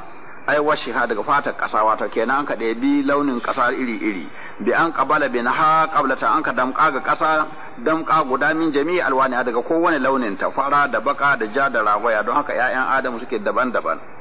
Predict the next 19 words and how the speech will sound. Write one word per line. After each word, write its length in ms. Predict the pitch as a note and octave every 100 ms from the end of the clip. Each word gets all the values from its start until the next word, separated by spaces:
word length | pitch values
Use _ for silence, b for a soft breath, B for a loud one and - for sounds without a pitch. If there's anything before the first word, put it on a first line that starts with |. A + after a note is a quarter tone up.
| B B B B A2
Wa 120 | F3
ujina 360 | F#3 G3 D#3+ D#3+ D3+
bil 180 | E3+
miyahil 560 | E3 C#3 D3 D#3 D3+ C#3
mukhtalifa, 440 | B2+ - C3 A2+ A#2+ B2+
an 60 | D3+
ka 80 | A#2
garwaya 800 | D#3+ F#3 D#3 B2+ B2+ B2 B2 B2+
abin 240 | - A#2+ C3
nan, 120 | B2+
an 60 | D3
ka 100 | A#2+
kwaba 400 | D3+ D#3+ C#3+ C3
ta 80 | C3
da 100 | B2
ruwaye 640 | C#3 C#3+ B2+ A#2+ D3 C#3+ C#3 - A2
daban-daban. 580 | A2 B2+ B2+ G2 E2 E2+ - - - B B B B B -
Wa 120 | C3+
sawwahu, 560 | F3 D3+ C3+ C3 B2+